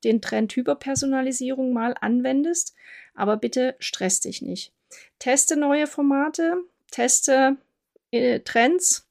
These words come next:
vielleicht einmal mit einem Mini-Experiment, dass du zum Beispiel einen neuen Textstil in deinen Newsletter verfasst oder, oder nutzt, dass du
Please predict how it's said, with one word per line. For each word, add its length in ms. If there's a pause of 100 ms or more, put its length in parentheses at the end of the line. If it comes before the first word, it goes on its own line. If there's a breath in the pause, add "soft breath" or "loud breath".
(460)
vielleicht 460
einmal 340
mit 220
einem 140
Mini-Experiment, 1000 (440 loud breath)
dass 280
du 60
zum 160
Beispiel 400
einen 220
neuen 240
Textstil 580
in 160
deinen 180
Newsletter 480
verfasst 640
oder, 460
oder 160
nutzt, 500
dass 320
du 420